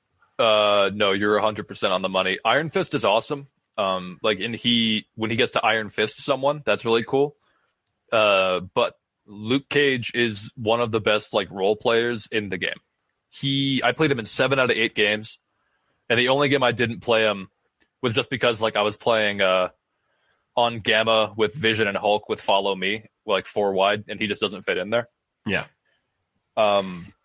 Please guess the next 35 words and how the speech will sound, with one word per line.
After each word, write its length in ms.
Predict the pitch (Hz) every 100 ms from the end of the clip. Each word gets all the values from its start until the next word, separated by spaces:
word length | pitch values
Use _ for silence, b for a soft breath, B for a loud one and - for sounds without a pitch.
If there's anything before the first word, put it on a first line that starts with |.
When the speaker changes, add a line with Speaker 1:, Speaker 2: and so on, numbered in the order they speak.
| _
Speaker 1:
but 160 | 131 107
Luke 180 | 139 143
Cage, 300 | 156 139 -
every 200 | 131 139
game 140 | 127
I 80 | 120
played 260 | 113 117 107
him, 220 | 104 101 _ _
he 140 | -
did 180 | 117 127
what 100 | 120
he 40 |
was 80 | 120
supposed 240 | - 110 -
to 60 |
do. 380 | 98 101 98 98 _ _
He 120 | 120
took 240 | - 117 -
hits. 440 | 107 101 - - _ -
Like, 180 | 117
Iron 240 | 123 151 190
Fist 220 | 226 220
is 120 | 135
awesome 340 | 117 135 170 131
until 240 | 110 120
someone 220 | - 113
starts 160 | 113 107
bringing 260 | 113 104 92
Mystic. 400 | 98 165 - - _ _ _ _ _ _ _ 127
Uh, 140 | 107
Luke 220 | 107 151
Cage 160 | 180 151
is 80 | 135
awesome, 260 | 127 110
period. 320 | 98 98 85